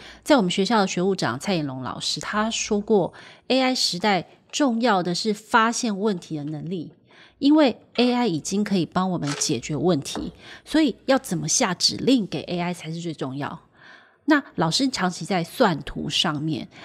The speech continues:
你觉得想象力跟创造力这部分的养成是要怎么养成，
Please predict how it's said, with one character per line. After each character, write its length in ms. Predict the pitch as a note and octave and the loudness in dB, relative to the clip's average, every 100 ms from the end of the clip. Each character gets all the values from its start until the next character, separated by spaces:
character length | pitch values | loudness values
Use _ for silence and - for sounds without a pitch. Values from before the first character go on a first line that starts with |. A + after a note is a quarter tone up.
| - _ | -20 _
你 340 | F#3+ E3+ D#3 - | -2 -2 -4 -6
觉 320 | - F#3 A#3 | -2 2 4
得 320 | C4 G#3+ A3 - - | 4 4 2 -2 -4
想 260 | - F3 | -2 0
象 280 | D#3+ C4+ A#3 | 0 2 2
力 120 | A#3+ | 0
跟 240 | G3+ A3 A3 | 0 0 0
创 380 | - - A3 F#3+ | -2 0 -2 0
造 260 | A#3 F#3+ | 0 0
力 280 | F3+ F#3+ - - _ - | 0 -2 -2 -10 _ 0
这 100 | E4 | 0
部 220 | D#4+ C4 | 0 -2
分 260 | A#3+ A3 | 0 -2
的 140 | E3+ D#3 | 0 -2
养 300 | D3 - - | -2 -6 -6
成 340 | - C#3+ D3+ | -6 -4 -4
是 320 | D#3 - A3 | -4 -2 0
要 160 | G3 E3+ | 0 -2
怎 180 | - - | -4 -8
么 80 | B2+ | -8
养 220 | - - | -8 -6
成， 380 | - - - | -4 -4 -6